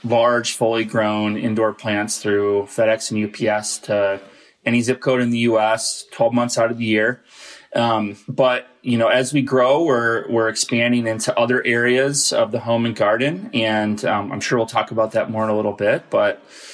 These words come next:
um, you know, we're really here to help people get access to really high quality plants and then help them take care of them.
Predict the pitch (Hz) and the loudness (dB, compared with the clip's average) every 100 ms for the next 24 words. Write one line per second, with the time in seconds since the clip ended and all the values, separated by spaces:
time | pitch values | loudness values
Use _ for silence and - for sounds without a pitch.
0 | - - 113 113 107 98 95 _ _ _ | -20 -4 0 0 0 -4 -10 _ _ _
1 | _ _ _ - 127 123 123 123 143 151 | _ _ _ -4 0 2 2 4 4 2
2 | 135 143 143 139 - - 139 - 165 _ | 0 2 2 0 0 0 0 -6 -20 _
3 | - - _ - 135 147 147 151 139 127 | -20 -20 _ -2 0 2 2 2 0 2
4 | 110 117 - 131 - 113 113 120 127 123 | 2 0 0 -2 -2 0 2 2 0 -2
5 | - 120 123 123 - 113 139 - 131 117 | 2 2 2 -2 -2 0 0 -2 -2 0
6 | 113 110 110 113 117 113 113 135 120 135 | -2 -2 -2 0 0 0 -2 -6 -2 -2
7 | 156 - 92 | -2 -6 -14